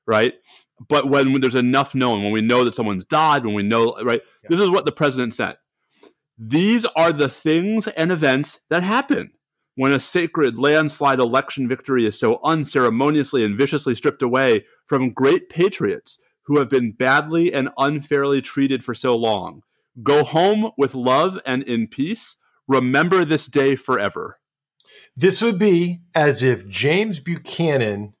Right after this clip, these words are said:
Speaker 2: or, or some, just pick, pick an official who hadn't yet resigned their commission in eighteen sixty-one. And after the first opening shot said, you know, after, after, uh, you know, Fort Sumter says,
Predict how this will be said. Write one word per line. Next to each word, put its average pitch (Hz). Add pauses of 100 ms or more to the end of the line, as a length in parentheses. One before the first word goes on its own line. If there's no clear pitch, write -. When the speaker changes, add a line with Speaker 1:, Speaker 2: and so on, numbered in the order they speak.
(800)
Speaker 2:
or, 147
or 143 (180)
some, 214
just 151
pick, 208
pick 208
an 214
official 135
who 127
hadn't 139
yet 139
resigned 131
their 135
commission 113 (420)
in 123
eighteen 135
sixty-one. 110 (720)
And 123 (580)
after 156
the 120
first -
opening 143
shot 139
said, 123 (580)
you 151
know, 156
after, 170
after, 165
uh, 127
you 143
know, 123
Fort -
Sumter 113
says, 127